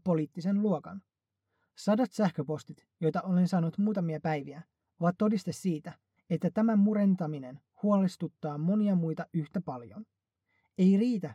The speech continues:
että naiset ovat transihmisten liittolaisia. Naisten on hyväksyttävä ja myönnettävä, että ran-, että transnaisten ja heidän välillään ei ole mitään materiaalista eroa. Naisten oikeuksien puolesta taisteleminen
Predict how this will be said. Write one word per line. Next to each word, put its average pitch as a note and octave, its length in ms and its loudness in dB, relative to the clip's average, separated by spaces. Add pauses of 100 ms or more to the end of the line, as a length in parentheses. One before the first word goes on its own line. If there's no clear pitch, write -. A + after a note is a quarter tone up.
että E3+ 200 -2
naiset F#3+ 480 2
ovat D#3+ 240 -4
transihmisten E3+ 720 -2
liittolaisia. D#3 680 -8 (560)
Naisten G3+ 560 0
on D#3+ 140 -2
hyväksyttävä F3+ 580 -2 (140)
ja D#3+ 80 -2
myönnettävä, D#3 640 2 (160)
että D3+ 180 -4
ran-, F#3+ 240 0 (240)
että F3+ 220 -4
transnaisten F3 840 -2
ja D#3 100 -6
heidän F3 320 0
välillään D3 480 -4 (340)
ei E3 100 0
ole D#3 120 2
mitään F#3 420 0 (120)
materiaalista D3 760 -8
eroa. D3+ 380 -8 (1500)
Naisten A3+ 560 -2
oikeuksien F3+ 600 2
puolesta D#3+ 320 0
taisteleminen D3 640 -4